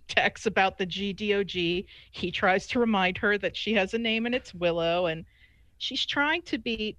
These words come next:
nice because her sons are involved and they're young and she doesn't wanna say anything. And she's like, "You know, I've made children with this man. I mean, I love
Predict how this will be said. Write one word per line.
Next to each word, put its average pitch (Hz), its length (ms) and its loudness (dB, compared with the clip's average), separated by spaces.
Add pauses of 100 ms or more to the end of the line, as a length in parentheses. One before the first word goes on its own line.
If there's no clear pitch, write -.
nice 180 460 0
because - 560 -6
her - 220 -6
sons 220 540 2
are 165 280 4
involved 165 560 -4
and 175 140 -2
they're 185 120 2
young 156 480 -2
and 147 240 -8 (500)
she 175 460 -4 (120)
doesn't 190 260 2
wanna 196 200 0
say 185 300 2
anything. 180 500 -2
And 185 180 -6
she's - 260 -10
like, 196 260 -2
"You 240 60 -4
know, 190 240 0
I've 202 240 0
made 220 380 -2
children 214 440 0
with 220 140 0
this - 240 0
man. 151 400 -4
I 185 140 -6
mean, 180 240 -2
I 170 180 2
love 220 420 2